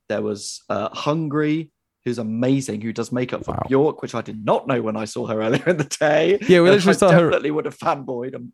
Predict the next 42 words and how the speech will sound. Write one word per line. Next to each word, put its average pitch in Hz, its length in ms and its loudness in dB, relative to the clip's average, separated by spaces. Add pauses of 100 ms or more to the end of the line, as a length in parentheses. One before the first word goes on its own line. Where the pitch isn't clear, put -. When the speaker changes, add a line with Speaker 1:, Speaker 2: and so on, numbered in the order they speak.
(140)
Speaker 1:
<laughs> - 180 10
Speaker 2:
Yeah, 107 280 4 (540)
we 123 140 2
literally, 123 340 2
yeah. 127 140 6
Oh, 120 300 4
and, 113 340 4 (420)
I 123 40 4
mean, 123 120 6
this 135 140 4
was 143 80 2
present, 104 420 2
yeah, 101 140 4
this 110 140 0
was 127 100 -6
presented 98 560 2
by 92 180 4
Dona 95 680 2 (180)
and 95 260 2
Nikki 98 200 -2
Stones. 85 520 -2 (140)
And 98 160 4
I, 98 180 2 (440)
like, 120 140 4
Speaker 1:
Yeah. 120 80 -2
Speaker 2:
one 127 240 6
of 156 100 0
the 165 80 2
people 113 560 4
that 104 140 4
have, 95 180 0 (380)
there's 117 220 0 (200)
many, 98 280 2
but 85 240 2
one 117 100 4
of 113 40 4
the 113 80 2
people 104 320 2
who've 95 260 2
really 101 400 4
shone 95 540 0 (460)
this, - 440 -2